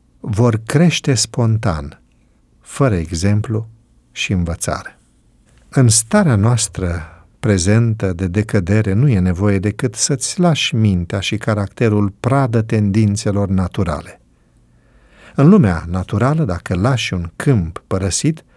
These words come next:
îl vei găsi acoperit de spini și mărăcini, dar pentru a recolta grâul prețios sau minunatele flori, sunt necesare grijă și multă muncă asiduă.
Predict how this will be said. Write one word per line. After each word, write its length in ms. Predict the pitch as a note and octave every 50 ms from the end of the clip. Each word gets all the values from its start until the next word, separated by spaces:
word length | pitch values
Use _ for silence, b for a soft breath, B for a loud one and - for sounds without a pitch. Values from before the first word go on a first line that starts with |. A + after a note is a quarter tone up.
| b b b b b b b b b b
îl 200 | - C#3 C#3+ D3
vei 180 | B2+ D3 D#3 C#3
găsi 320 | C3 C#3+ C3+ - - F3+
acoperit 720 | E3+ D3 C3 - - C#3 A2+ - B2 A2+ B2+ A2+ G#2 - -
de 180 | G2+ F#2+ G2+
spini 580 | F#2 - - - - _ - C#3 B2 G#2+ F#2+ F2+
și 220 | - - - A2+
mărăcini, 760 | G2+ G2 G2+ G2 G2 F#2+ - - - - A2+ G#2 F#2 F2+ - _ b b b b b b b b b b b _
dar 180 | - F2 F2
pentru 360 | F#2+ - G2+ G#2 G#2 G#2 B2+ A#2+
a 60 | A#2
recolta 580 | A#2 B2 A2+ - - A#2+ A2+ A2 D#3+ D#3 D3+
grâul 440 | A#2+ G2 G#2 A2+ C#3 C3+ A2 G2 F#2
prețios 560 | F#2 - G#2 G2+ F#2+ - - A2 A#2 B2 A2+
sau 400 | - - - A2 G#2 G2+ G2 F#2+ F#2+
minunatele 600 | G2+ A2 B2 A#2+ A#2 A#2 C3+ C#3+ - - G#2+ G2 F#2
flori, 480 | - - G#2+ A2+ A#2+ A#2+ G2 - - - _ _ _ _ _ _ _ _ _ _ _ _ _ _ _ _
sunt 460 | - - - A#2+ G#2+ G2+ F#2+ - -
necesare 720 | G2 G2+ F#2 F2+ - F#2+ F2 - - A2 G2+ F#2+ F#2+ F#2
grijă 720 | E2 E2 D#2+ F2+ F#2 G2+ A2 A#2+ A#2+ A#2+ A2 A#2 A#2+ A#2+ A#2
și 240 | A2+ - - -
multă 920 | F2+ F2 F2 F2+ A2 D3 E3+ F2+ E2+ E2+ E2 D#2 C#2+ - - - A2+ A2 G#2+
muncă 640 | G2+ F#2+ G2+ A2 A2+ G#2+ G2+ G2+ G2 - - F#2
asiduă. 680 | E2+ E2+ - - - F#2 D#2+ C#2+ - D#2+ F2 - - -